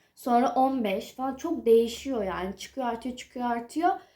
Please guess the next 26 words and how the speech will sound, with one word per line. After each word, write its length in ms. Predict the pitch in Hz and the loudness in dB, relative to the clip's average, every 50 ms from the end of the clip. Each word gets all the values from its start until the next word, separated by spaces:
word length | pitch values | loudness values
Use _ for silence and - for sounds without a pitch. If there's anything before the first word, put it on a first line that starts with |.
| _ _ _ _ _ _ _ _ _ _ _ _ _ _ _ _ _ _ _ _ - | _ _ _ _ _ _ _ _ _ _ _ _ _ _ _ _ _ _ _ _ 2
Değişik. 640 | 302 269 208 - - - - _ - - - - _ | 4 4 4 4 0 -6 -14 _ -20 -20 -20 -12 _
Ben 200 | 269 269 269 277 | -2 0 0 0
stokluyorum 760 | 277 - - - - 233 226 - - 226 208 190 185 185 185 | 0 -4 -8 -10 -8 -8 -8 -6 -6 -6 -4 -4 -4 -6 -6
genel 320 | 185 185 185 185 180 180 | -4 -4 -4 -6 -6 -8
anlamda 500 | 180 180 180 180 180 190 220 277 277 - - | -8 -8 -8 -8 -8 -8 -8 -8 -10 -10 -8
ama 440 | 220 233 262 302 320 311 311 302 - _ _ _ _ _ _ _ _ | -4 -2 -2 -2 -2 -4 -6 -10 -14 _ _ _ _ _ _ _ _
herkesin 420 | - 240 240 233 233 226 208 240 247 | -10 -8 -6 -6 -4 -6 -6 -6 -6
şans 360 | 240 - 247 233 226 233 - | -6 -6 -6 -6 -6 -6 -8
vermesi 360 | 220 214 208 208 208 - - | -6 -6 -6 -6 -8 -8 -10
gereken 360 | 214 208 202 - 220 220 247 | -10 -10 -8 -8 -10 -8 -8
bir 80 | 277 - | -10 -10
kağıt 240 | - 226 220 208 - | -8 -8 -8 -8 -8
maske 300 | 202 196 196 - - 208 | -10 -10 -12 -12 -10 -10
olduğunu 480 | 202 196 190 190 196 208 233 254 285 - - | -8 -8 -8 -8 -8 -8 -8 -10 -12 -16 -18
düşünüyorum. 460 | - - - - 196 196 185 180 202 208 | -18 -18 -16 -12 -10 -8 -6 -6 -4 -4
Yani 280 | 208 208 214 226 240 - _ _ _ _ _ _ _ _ - | -4 -4 -4 -4 -6 -10 _ _ _ _ _ _ _ _ -2
o 120 | 277 285 | 0 2
maskeden 400 | 294 285 277 277 - 269 269 262 | 2 0 0 -2 -2 -2 0 -2
ne 80 | 277 269 | -2 -2
kadar 200 | 277 262 254 254 | -2 -2 0 -2
nefret 240 | 247 240 254 247 247 | -4 -4 -6 -8 -8
ediyorsam 460 | 233 247 247 247 247 254 247 247 240 | -6 -4 -4 -4 -4 -4 -4 -4 -4
bunu 140 | 233 233 214 | -4 -4 -6
o 60 | 214 | -6
kadar 260 | 240 220 226 226 226 | -6 -4 -4 -4 -4
seviyorum. 720 | 226 - 247 226 226 226 214 208 208 254 277 302 294 - | -6 -6 -8 -4 -2 -2 -2 -2 -2 -2 -4 -4 -6 -8